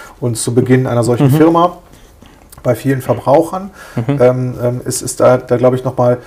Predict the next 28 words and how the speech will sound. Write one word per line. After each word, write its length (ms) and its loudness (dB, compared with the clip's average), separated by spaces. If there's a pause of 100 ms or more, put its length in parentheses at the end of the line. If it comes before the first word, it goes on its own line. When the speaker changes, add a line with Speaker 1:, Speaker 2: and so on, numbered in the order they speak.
(360)
Speaker 1:
äh, 240 2
die 120 -4
Scheu, 360 4
äh, 580 2
da, 260 4
einen 180 -4
Anwalt 300 -2
zu 80 -12
konsultieren, 720 0
vor 160 -4
allem 100 -2
wenn 80 -4
keine 340 -4
Rechtsschutzversicherung 680 -4
vorliegt. 300 0
Das 100 -8
Speaker 2:
Mhm. 60 0
Speaker 1:
heißt, 160 -4 (420)
ihr 200 4
stiftet 340 2
ja 120 6
wirklich 300 -2
einen, 160 -4
einen 400 -6
Nutzen 300 -2
oder 100 0
einen 100 0
Mehrwert, 600 2